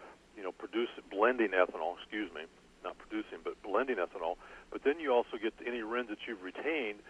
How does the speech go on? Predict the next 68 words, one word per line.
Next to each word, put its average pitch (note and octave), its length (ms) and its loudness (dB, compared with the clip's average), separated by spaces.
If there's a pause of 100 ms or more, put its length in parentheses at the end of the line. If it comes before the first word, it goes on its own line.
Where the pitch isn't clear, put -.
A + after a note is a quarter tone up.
(340)
um, F#2+ 280 6 (320)
from C3+ 180 4
the D#3 60 2
blending, G2+ 420 2
you G2+ 100 -10
get - 200 0
to A#2+ 180 -4
sell. - 320 6 (320)
And G#2 80 -6 (100)
so A#2+ 60 -2
you A2 160 -8
get B2 200 -2
kind C3 220 2
of A2+ 100 4
a, F#2 200 8 (560)
I'm A#2 60 -6
gonna B2 120 6
call A#2 300 6
it F2+ 60 0
a - 20 -20
double G2 240 8
dip, G2 340 10
and G2 80 -8
there'll F#2+ 140 0
be G#2 180 -8
some A2 80 -2
people G2+ 340 -4
who G2+ 80 -6
don't F#2 220 -2
like G#2 240 10
that E2+ 180 6
term, E2 280 -4 (400)
but - 160 -14
you - 60 -6
not A2 100 6
only A#2+ 160 4
get G#2+ 220 0
to F#2+ 100 -2 (180)
save A2+ 160 6
the G2 80 -2
money G2 240 2
from F#2 200 -8
not F#2 180 6 (200)
blending, A2 320 4
but - 160 -10
you F#2 100 2
also G2 220 2
get F#2+ 200 -4
to F#2+ 60 -10
take - 240 2
that F2+ 180 6
money G2 180 0
from F2+ 140 -12
the E2+ 80 -6
rins G#2+ 260 -2
you F#2 120 -4
have F2 200 8
and E2 160 -14
sell F2 140 4
that. G#2 180 8
And E2+ 140 -4
so G2+ 100 -12
you've F#2+ 120 -12
got C#3 220 10
the - 60 -2
market G2+ 320 2
on F2 160 -2
rins, G2+ 240 -4